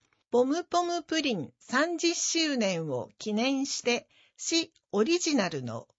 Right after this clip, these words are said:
ポロシャツを作成しました。この機会に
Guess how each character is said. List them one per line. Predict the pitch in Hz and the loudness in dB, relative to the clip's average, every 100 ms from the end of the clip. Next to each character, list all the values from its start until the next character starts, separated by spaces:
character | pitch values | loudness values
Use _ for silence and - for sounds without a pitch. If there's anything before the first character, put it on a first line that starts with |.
| _ | _
ポ | 185 | 0
ロ | 226 311 | 0 2
シ | 302 | 2
ャ | 302 | 0
ツ | - 285 | 0 2
を | 269 - | 2 2
作 | - 185 - | -6 -10 -6
成 | 254 277 | -2 -2
し | 285 247 | -2 -2
ま | 240 240 | -2 -2
し | - | -6
た。 | - - _ _ _ _ _ _ _ - | -10 -12 _ _ _ _ _ _ _ -6
こ | 269 | -2
の | 302 320 | 0 0
機 | - - | -2 -2
会 | 254 220 143 | 2 2 -2
に | 127 131 | -6 -10